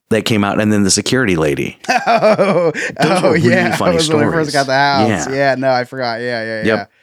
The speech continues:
Speaker 2: yeah. Yeah. <laughs>
Speaker 1: Um, one seventy-four. This was a super fun one. Uh, this is Shopping with Serendipity, Adulting with Enablers. And this was both Lewis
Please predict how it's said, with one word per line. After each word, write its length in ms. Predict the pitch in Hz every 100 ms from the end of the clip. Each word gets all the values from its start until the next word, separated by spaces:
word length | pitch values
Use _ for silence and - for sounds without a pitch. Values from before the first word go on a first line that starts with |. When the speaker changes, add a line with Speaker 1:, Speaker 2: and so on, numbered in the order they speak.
| _ _ _
Speaker 2:
yeah. 320 | 110 123 135 -
Yeah. 460 | - - - - -
<laughs> 20 |
Speaker 1:
Um, 600 | 110 107 101 95 92 90 _ _ -
one 360 | 120 123 147
seventy-four. 840 | 175 - 165 147 120 104 - 92 87
This 240 | 107 160
was 180 | 220 185
a 80 | 117
super 580 | - - 117 127 135 135
fun 520 | - - 92 92 87
one. 380 | 78 64 62 - _ _ _ _ -
Uh, 300 | 95 90 82
this 220 | 92 127
is 100 | 117
Shopping 500 | - 110 120 156 143
with 180 | 120 -
Serendipity, 880 | - 110 104 98 92 92 78 62 69 _ _ _
Adulting 540 | - 101 107 107 120 101
with 140 | 95
Enablers. 580 | 90 82 82 - - - -
And 200 | 110 104
this 180 | 127 -
was 220 | 202 139
both 400 | - 107 104 -
Lewis 340 | 104 104 101